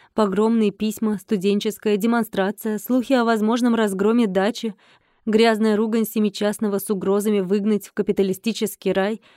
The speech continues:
все это устрашало, заставляло призадуматься.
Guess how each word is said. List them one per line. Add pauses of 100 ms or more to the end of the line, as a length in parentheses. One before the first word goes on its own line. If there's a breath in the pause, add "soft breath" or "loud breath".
(180 soft breath)
все
это
устрашало,
заставляло
призадуматься.